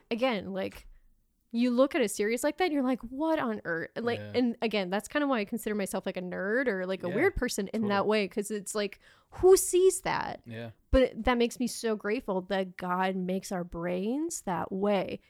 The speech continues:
Speaker 1: to be creative, to be able to pick out those themes
Speaker 2: Totally.
Speaker 1: and to draw hope and encouragement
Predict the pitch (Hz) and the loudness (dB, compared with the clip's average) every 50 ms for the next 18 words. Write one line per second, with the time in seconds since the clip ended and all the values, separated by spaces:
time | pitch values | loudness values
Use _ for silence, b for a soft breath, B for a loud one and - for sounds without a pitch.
0 | b _ - 240 196 226 233 233 - - - 220 220 214 214 208 214 208 196 - | b _ -4 -4 0 2 0 0 0 -2 0 2 6 6 6 6 4 0 0 -4
1 | - 202 185 226 226 202 202 196 180 - - - - 226 - 214 208 220 - - | -6 -4 -2 -2 0 0 0 -2 0 0 -2 -2 -2 -2 0 2 0 0 2 0
2 | 208 208 202 - - - 233 226 208 185 180 185 190 - - 220 214 202 202 202 | 0 0 0 -2 -2 0 0 2 2 0 -2 -4 -8 -8 -8 -8 -8 -8 -10 -12
3 | 196 196 269 - - 220 - 208 190 185 180 180 175 - - - 240 220 208 190 | -2 -2 0 0 0 -2 -2 2 4 4 4 4 2 -2 -2 4 6 6 6 6
4 | - 190 185 175 180 180 - - 220 214 214 214 - - 196 196 196 190 185 185 | 2 -4 -4 -4 -8 -6 -2 2 2 4 2 2 0 -2 0 0 0 0 -2 -4
5 | - | -8